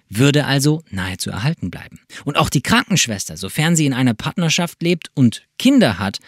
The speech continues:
profitiert am Ende von Kirchhoffs neuem Konzept.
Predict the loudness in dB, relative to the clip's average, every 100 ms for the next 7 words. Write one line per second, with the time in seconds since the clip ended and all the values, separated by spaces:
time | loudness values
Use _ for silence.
0 | -20 _ -10 -6 -4 -2 -4 -6 -8 -4
1 | -4 -4 -6 -6 -4 -4 -8 -8 -8 -8
2 | -14 -16 -16 _ _ -20